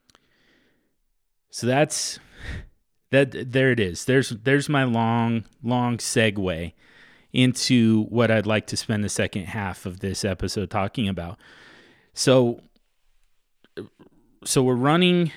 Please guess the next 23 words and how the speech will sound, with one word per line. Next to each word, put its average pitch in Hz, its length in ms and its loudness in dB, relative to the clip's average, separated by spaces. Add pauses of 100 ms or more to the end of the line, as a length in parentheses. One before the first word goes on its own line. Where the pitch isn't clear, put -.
(260)
uh, 117 420 -2
we, 107 160 -10 (140)
we 131 160 -4
just 160 300 0
ran 151 260 0
some 120 200 -4
Superflex 131 760 -2
A 127 160 2
D 123 140 0
P 123 260 -4
mock 113 380 -4
drafts, 98 580 -10 (300)
startup 127 580 0
mock 110 260 -4
drafts, 98 560 -6 (720)
uh, 104 260 -2
that 107 180 0
we 107 140 -2
use 107 500 0
to 104 500 0 (560)
collect 123 480 -2
the 107 120 -2
data, 110 580 2